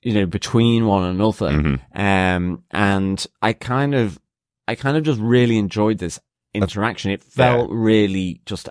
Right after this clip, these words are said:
Speaker 1: adult, actually.
Speaker 2: Yeah.
Speaker 1: And
Speaker 2: Yeah. I
Speaker 1: sort
Speaker 2: think
Speaker 1: of
Speaker 2: Graham
Speaker 1: normal.
Speaker 2: Greene's also having a lot of fun,
Speaker 1: Oh,
Speaker 2: uh,
Speaker 1: definitely.
Speaker 2: in, in the scene. It's interesting, isn't it, when you kind of piece all together the story that's behind it. They don't really underline it too much, but, um, effectively Chula is, um,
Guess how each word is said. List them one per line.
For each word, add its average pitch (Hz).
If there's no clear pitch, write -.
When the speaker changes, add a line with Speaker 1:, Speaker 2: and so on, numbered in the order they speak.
Speaker 1:
adult, 101
actually. -
Speaker 2:
Yeah. 139
Speaker 1:
And 95
Speaker 2:
Yeah. 92
I 92
Speaker 1:
sort -
Speaker 2:
think 110
Speaker 1:
of 98
Speaker 2:
Graham 95
Speaker 1:
normal. 110
Speaker 2:
Greene's 80
also 76
having 69
a 65
lot 67
of 65
fun, 64
Speaker 1:
Oh, 131
Speaker 2:
uh, -
Speaker 1:
definitely. 123
Speaker 2:
in, 69
in 67
the 67
scene. 78
It's -
interesting, 117
isn't 95
it, 90
when 90
you 87
kind 98
of 90
piece 92
all 78
together 76
the 65
story 73
that's 69
behind 71
it. 73
They 92
don't 127
really 80
underline 73
it 67
too 101
much, 62
but, 73
um, 78
effectively 92
Chula 76
is, 67
um, 62